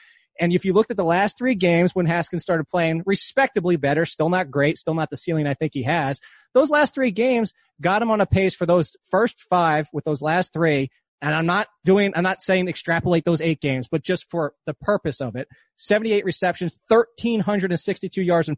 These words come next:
fourteen touchdowns. He's not gonna come close to that. That would be wide receiver one. But if you just look at his yards per reception and even knock it back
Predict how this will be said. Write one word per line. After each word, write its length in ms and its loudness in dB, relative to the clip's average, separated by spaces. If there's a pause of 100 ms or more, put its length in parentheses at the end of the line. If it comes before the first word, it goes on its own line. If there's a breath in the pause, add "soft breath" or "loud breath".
fourteen 420 0
touchdowns. 540 -4 (280 soft breath)
He's 120 0
not 120 0
gonna 140 0
come 140 0
close 300 2
to 80 0
that. 200 -2
That 60 2
would 80 2
be 80 6
wide 220 4
receiver 360 4
one. 300 2 (320 soft breath)
But 340 2 (140)
if 160 -2
you 100 -2
just 220 -2
look 180 -2
at 80 0
his 180 2
yards 300 4
per 140 0
reception 520 0
and 120 2
even 200 0
knock 240 -2
it 80 -6
back 220 -2